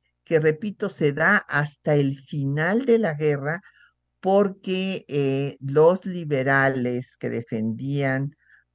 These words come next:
pues, a, a la Constitución de cincuenta y siete, eh, no querían que la Iglesia,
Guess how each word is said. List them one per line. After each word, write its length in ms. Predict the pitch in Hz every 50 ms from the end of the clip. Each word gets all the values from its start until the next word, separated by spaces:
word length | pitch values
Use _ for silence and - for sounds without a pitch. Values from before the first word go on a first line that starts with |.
| _ _
pues, 280 | - 127 123 120 - - - _ _ -
a, 460 | - - 117 117 113 117 110 - - _
a 140 | - 113 107
la 180 | 98 92 101 _
Constitución 680 | - 120 123 123 - 151 147 131 127 123 - 135 127 123
de 100 | 123 135
cincuenta 520 | 135 - 143 127 - 139 131 123 - 127
y 60 | 123 123
siete, 500 | - - 147 127 127 - 156 151 151 _ _ _ _ _ _ _ _ _
eh, 280 | - - 151 156 143 -
no 320 | 156 156 160 170 190 208 208
querían 640 | - 247 214 196 196 170 165 165 160 165 170 156
que 160 | - 165 151
la 180 | 139 131 123 120
Iglesia, 960 | 123 127 123 151 151 156 170 175 175 190 - _ - 143 135 131 127 131 -